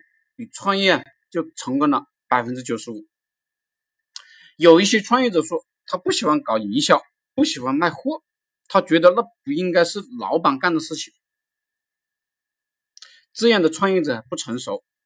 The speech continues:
根本不知道什么是创业者，这样的创业者也不可能成功。可以说，创业者就是最厉害的营销总监。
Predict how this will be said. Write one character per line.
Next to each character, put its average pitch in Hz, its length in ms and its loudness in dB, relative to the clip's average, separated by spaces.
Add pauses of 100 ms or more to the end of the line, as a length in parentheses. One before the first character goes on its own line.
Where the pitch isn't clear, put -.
(460)
根 262 200 10
本 185 180 6
不 185 60 -2
知 175 120 -2
道 180 140 6
什 - 180 -6
么 139 120 2
是 - 120 -6
创 170 220 -4
业 160 100 2
者， - 160 -10 (920)
这 202 140 4
样 190 80 6
的 - 80 2
创 180 200 4
业 170 80 4
者 139 220 -2 (160)
也 123 260 -6
不 233 80 -2
可 160 140 -6
能 127 140 -2
成 120 160 -10
功。 - 180 -10 (1120)
可 214 280 8
以 240 100 8
说， 214 220 4 (420)
创 262 280 6
业 240 80 6
者 151 220 0 (360)
就 226 120 2
是 202 140 -4
最 269 240 4
厉 254 160 10
害 202 100 8
的 - 160 2
营 143 160 4
销 180 140 8
总 135 200 0
监。 156 200 4